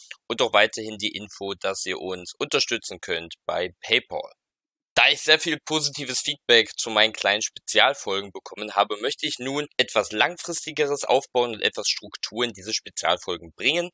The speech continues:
und euch nach und nach chronologisch Philosophen des Mittelalters und dann insbesondere Philosophie und Philosophen der Neuzeit vorstellen, damit wir auch wirklich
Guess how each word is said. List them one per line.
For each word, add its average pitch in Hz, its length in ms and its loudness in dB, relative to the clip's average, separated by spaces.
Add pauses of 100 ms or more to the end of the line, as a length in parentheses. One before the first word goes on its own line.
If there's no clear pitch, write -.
und - 160 4
euch 123 220 0
nach 117 360 4
und 143 160 -8
nach 104 380 2
chronologisch 131 920 -4
Philosophen 113 960 -4
des 95 220 -8
Mittelalters 110 720 -2
und 90 140 -10
dann 92 180 0
insbesondere 95 1040 -4
Philosophie 104 880 -6 (140)
und 90 180 -12
Philosophen 120 580 -2
der 101 120 6
Neuzeit 95 680 -2
vorstellen, - 580 -4
damit - 260 -6
wir 139 100 4
auch 117 140 -2
wirklich 143 380 -4